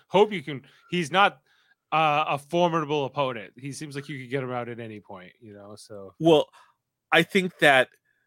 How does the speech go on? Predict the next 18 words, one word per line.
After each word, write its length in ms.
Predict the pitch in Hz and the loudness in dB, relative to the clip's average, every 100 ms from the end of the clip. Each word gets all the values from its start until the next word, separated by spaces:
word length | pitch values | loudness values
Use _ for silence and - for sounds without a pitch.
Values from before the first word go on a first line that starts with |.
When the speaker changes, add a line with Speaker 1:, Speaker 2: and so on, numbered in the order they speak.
| _ - | _ -20
Speaker 2:
the 300 | 123 151 139 | -6 -2 -2
difficulty 680 | 127 170 - - 180 - | 0 -2 -2 -4 -4 -2
with 220 | 175 151 107 | -4 -4 -4
voting 280 | 135 139 | -2 -2
out 160 | 139 127 | -2 -4
Jonathan 760 | 113 120 120 120 - 120 120 135 _ _ - | -4 -2 -2 -4 -4 -2 -4 -8 _ _ -6
is 240 | 123 110 | -4 -4
your 140 | 113 | -6
heartstrings. 920 | 104 - 127 120 - 110 98 - - - _ _ _ | -6 -2 -2 -2 -10 -10 -12 -16 -20 -20 _ _ _
The 100 | 127 | -6
difficulty 600 | 120 147 175 - 160 - | -2 -2 0 0 -2 -2
with 200 | 131 113 | -4 -4
voting 260 | 127 127 117 | -4 -2 -2
out 140 | 104 | -6
Hope 340 | - 175 226 _ _ _ - | -2 0 0 _ _ _ -4
is 240 | 131 107 | -4 -4
that, 340 | 110 113 113 - _ _ _ _ _ - | -2 0 0 -4 _ _ _ _ _ -8
um, 440 | 107 101 101 95 | -6 -4 -6 -10